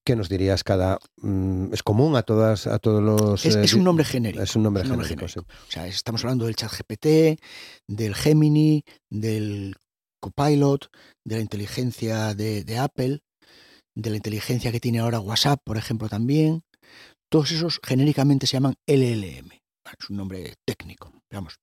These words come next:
Speaker 2: todos ellos, por no citar a, a ninguno en concreto, ¿no? Todos esos, pues bueno, es lo que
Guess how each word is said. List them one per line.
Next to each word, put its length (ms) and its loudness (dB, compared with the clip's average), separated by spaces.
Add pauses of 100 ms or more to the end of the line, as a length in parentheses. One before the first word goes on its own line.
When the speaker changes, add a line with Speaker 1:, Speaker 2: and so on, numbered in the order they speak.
(120)
Speaker 2:
todos 320 -4
ellos, 180 -18
por 160 -8
no 120 -2
citar 260 -4
a, 180 -4 (500)
a 100 -4
ninguno 400 0
en 60 -2
concreto, 500 -8
¿no? 140 -6 (840)
Todos 280 2
esos, 280 0
pues 160 -4
bueno, 240 -4 (520)
es 120 -4
lo 120 4
que 280 0